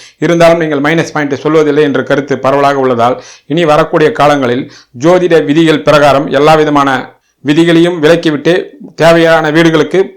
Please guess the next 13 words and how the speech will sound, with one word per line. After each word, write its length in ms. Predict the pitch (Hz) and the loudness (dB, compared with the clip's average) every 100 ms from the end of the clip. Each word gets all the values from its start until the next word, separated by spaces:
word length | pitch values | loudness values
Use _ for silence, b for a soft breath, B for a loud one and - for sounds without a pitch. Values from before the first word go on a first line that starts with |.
| _ 156 | _ -6
மட்டும் 280 | 180 185 - B | -4 -4 -6 B
முழுமையாக 420 | 135 175 180 175 175 | -4 -2 2 2 2
விலக்கிவிட்டே 460 | 156 160 165 147 165 165 | 0 0 -2 -2 -4 0
பலன்களை 360 | 156 165 156 143 | -2 0 -4 -2
சொல்லலாம் 300 | 170 165 160 147 | 0 2 0 -2
என்று 200 | 143 175 202 | -4 -4 -4
முடிவு 200 | 147 156 | -2 -2
செய்துள்ளோம். 420 | 143 131 127 127 123 - | 0 -2 0 -2 -6 -8
அந்த 200 | 135 147 | -2 0
வகையிலே 300 | 147 151 123 151 - b b | 0 0 -2 -4 -8 b b
புதன் 220 | 139 165 190 147 | -4 -4 -4 -2
ஒன்பதில் 340 | 156 165 156 | 0 2 2
இருக்கின்றார். 500 | 143 143 139 123 127 | 0 0 -2 0 0